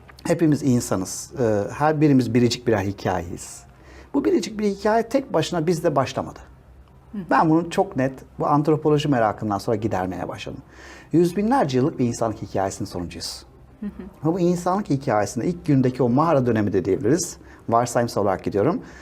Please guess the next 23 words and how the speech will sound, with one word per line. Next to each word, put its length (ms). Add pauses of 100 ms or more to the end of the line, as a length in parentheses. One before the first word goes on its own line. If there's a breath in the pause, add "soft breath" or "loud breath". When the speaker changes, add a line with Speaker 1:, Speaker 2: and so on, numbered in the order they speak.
(220 loud breath)
Speaker 1:
Şimdiki 520
bizim 220
şu 140
anda 140
konuştuğumuz 580
anda 360
diyebiliriz. 600 (720 loud breath)
Bu 100
iki 240
nokta 320
arasında 260
geçen 420
bütün 240
hikayede 640 (720)
nelerin 320
önemli 420
olduğunu, 400 (680)
nelerin 260
önemsiz 440
olduğunu, 340 (380 loud breath)
bizi 200
geliştiren 500
mekanizmayı 640